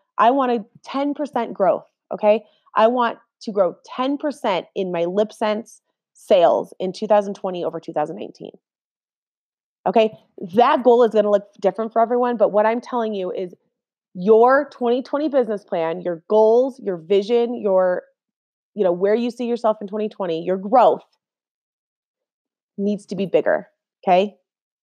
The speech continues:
Push yourself. If you're not uncomfortable, you're not growing, okay? All right, sorry, not where I was going with that. My bad.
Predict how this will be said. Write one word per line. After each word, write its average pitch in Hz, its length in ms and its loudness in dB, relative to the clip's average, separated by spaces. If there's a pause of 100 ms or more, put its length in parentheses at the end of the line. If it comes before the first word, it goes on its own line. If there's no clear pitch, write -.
(440)
Push 220 240 -2
yourself. - 640 -6 (920)
If 180 120 -10
you're 190 120 0
not 214 160 2
uncomfortable, 226 560 -2
you're 180 120 -4
not 175 220 -2
growing, 170 460 0 (480)
okay? 185 480 2 (920)
All 190 100 2
right, 175 260 2
sorry, 160 460 2
not 196 720 0
where 175 180 0
I 170 80 2
was 170 140 -6
going 160 220 -2
with 160 140 -10
that. 185 220 -2 (520)
My 185 180 -4
bad. 254 400 2